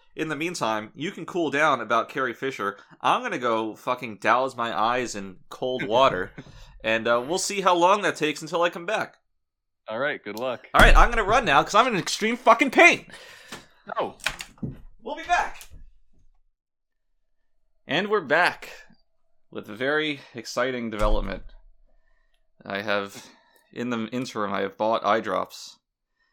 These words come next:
Speaker 1: and try them out live on the show. Will they burn?
Speaker 2: Right.
Speaker 1: Will they soothe? Who knows? Now, this is the first time I've ever used eye drops, so I know that'll be fun. Ah!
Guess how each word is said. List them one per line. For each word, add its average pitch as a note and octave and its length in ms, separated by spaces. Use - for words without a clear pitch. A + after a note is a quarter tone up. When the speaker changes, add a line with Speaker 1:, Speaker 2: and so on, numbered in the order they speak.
Speaker 1:
and G#2 140
try A2 180
them G#2+ 140
out G2+ 180
live G#2 260
on G2+ 140
the F#2+ 60
show. F#2 340
Will F2+ 100
they G2+ 140
burn? A#2 340
Speaker 2:
Right. F2 160
Speaker 1:
Will G2+ 180
they G2 140
soothe? C#3 480
Who A#2 120
knows? G2 480
Now, C3+ 160
this D3+ 120
is E3+ 80
the E3 80
first F#3+ 260
time F#3 160
I've D#3+ 140
ever E3 400
used F#3 360
eye A2 160
drops, G#2+ 380
so G2+ 320
I A2 120
know B2 120
that'll C3 260
be G2 100
fun. G2 340
Ah! F#3 400